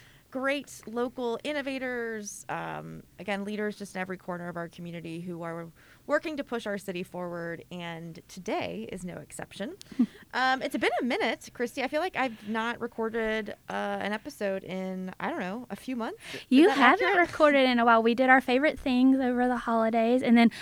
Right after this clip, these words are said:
Speaker 2: we've actually have had one episode. This is your first episode of twenty twenty-two.
Speaker 1: Is that
Speaker 2: Um,
Speaker 1: right?
Speaker 2: yeah.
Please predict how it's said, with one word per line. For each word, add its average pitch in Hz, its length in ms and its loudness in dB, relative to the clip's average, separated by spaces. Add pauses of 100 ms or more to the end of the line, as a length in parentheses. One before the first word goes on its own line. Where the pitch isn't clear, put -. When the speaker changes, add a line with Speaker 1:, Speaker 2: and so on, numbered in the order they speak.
(160)
Speaker 2:
we've 285 120 8
actually 330 440 10
have 277 320 10
had 254 200 6
one 269 240 6
episode. 226 380 2
This 277 140 4
is 247 180 6
your 220 400 8
first 196 380 2
episode - 600 -2 (300)
of 220 140 4
twenty 220 280 4
twenty-two. 202 720 0 (220)
Speaker 1:
Is 208 60 -16 (100)
that 220 240 8
Speaker 2:
Um, 214 60 6
Speaker 1:
right? 208 220 0 (120)
Speaker 2:
yeah. 277 260 12